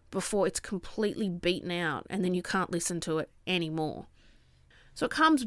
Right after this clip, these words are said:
this, this within itself comes back to accountability and taking action. Have you ever heard the quote, I think it's an Einstein quote, um,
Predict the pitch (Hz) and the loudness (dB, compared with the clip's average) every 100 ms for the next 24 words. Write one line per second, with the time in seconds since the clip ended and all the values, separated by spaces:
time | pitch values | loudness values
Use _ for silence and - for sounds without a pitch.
0 | 220 220 320 - 208 190 277 370 - - | 0 6 6 4 -2 4 6 6 4 0
1 | - - 226 226 220 202 - 208 185 - | -10 -10 -2 0 0 2 4 6 4 2
2 | - 226 226 185 185 208 190 - 185 190 | -2 0 0 -2 -4 -4 -4 -2 -4 -2
3 | 190 180 160 160 160 - 160 - - 147 | -4 -2 -4 -4 -6 -8 -8 -6 -6 -8
4 | - 147 - - 160 - - 110 67 - | -8 -12 -12 -6 -6 -2 -2 -4 -6 -16
5 | - - - - - - - 226 233 233 | -20 -20 -20 -20 -20 -20 2 4 8 8
6 | 285 - 226 208 196 190 - - 175 151 | 8 4 6 6 6 0 -4 -2 0 0
7 | - 240 220 160 156 - 160 151 - 143 | 0 0 2 2 0 0 0 -2 -4 -4
8 | 135 - - - - - 170 160 156 | -4 -8 -16 -20 -20 -6 -2 0 -2